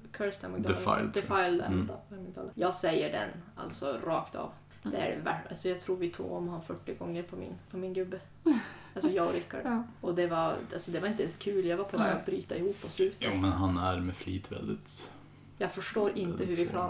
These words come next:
Speaker 1: av han.
Speaker 2: Det finns ju givetvis, med alla bossar finns det givetvis väldigt enkla knep.
Speaker 1: Jo,
Speaker 3: Mm.
Speaker 1: men det är just i
Speaker 2: Men vissa är ju som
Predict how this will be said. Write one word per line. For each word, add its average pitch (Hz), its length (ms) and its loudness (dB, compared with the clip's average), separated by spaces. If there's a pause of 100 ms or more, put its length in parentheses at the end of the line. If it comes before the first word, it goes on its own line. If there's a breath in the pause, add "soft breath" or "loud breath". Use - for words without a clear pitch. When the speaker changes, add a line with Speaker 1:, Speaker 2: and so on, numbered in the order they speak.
(100)
Speaker 1:
av 190 80 -2
han. 170 140 -8 (200)
Speaker 2:
Det - 240 -4
finns 98 340 2
ju 95 40 0
givetvis, 92 640 0
med 107 140 6
alla 104 220 8
bossar 95 320 6
finns 92 280 0
det - 80 0
givetvis 90 460 -2 (200)
väldigt 92 520 0
enkla 90 360 2
knep. 87 380 -2 (260)
Speaker 1:
Jo, 220 280 6
Speaker 3:
Mm. 190 140 8 (100)
Speaker 1:
men 220 120 6
det 220 60 10
är 220 100 10
just 214 260 4
i 220 40 8
Speaker 2:
Men 98 180 8
vissa 104 440 6
är 95 80 6
ju 95 220 6
som 98 400 0